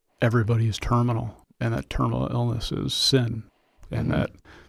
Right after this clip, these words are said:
Speaker 1: you know, that separates us from God.
Speaker 2: Yep.
Speaker 1: And, you know, sin is the worst illness you can have, 'cause, you know, cancer may take me, but I'll be with God if I die.
Speaker 2: So in
Speaker 1: If
Speaker 2: a way,
Speaker 1: you don't have God,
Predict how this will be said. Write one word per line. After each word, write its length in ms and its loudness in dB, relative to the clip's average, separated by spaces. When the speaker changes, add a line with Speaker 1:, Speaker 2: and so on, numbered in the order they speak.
Speaker 1:
you 80 4
know, 60 0
that 100 -2
separates 460 0
us 120 0
from 180 -2
God. 360 2
Speaker 2:
Yep. 280 -2
Speaker 1:
And, 360 -2
you 100 -6
know, 60 -4
sin 280 2
is 220 -2
the 140 2
worst 460 2
illness 340 -2
you 80 2
can 120 0
have, 380 0
'cause, 340 -2
you 60 2
know, 260 -2
cancer 360 2
may 160 2
take 300 4
me, 100 0
but 280 0
I'll 120 6
be 120 4
with 120 -4
God 260 0
if 100 -8
I 100 0
die. 320 0
Speaker 2:
So 140 2
in 80 4
Speaker 1:
If 80 6
Speaker 2:
a 20 4
way, 80 6
Speaker 1:
you 40 4
don't 180 2
have 460 2
God, 380 2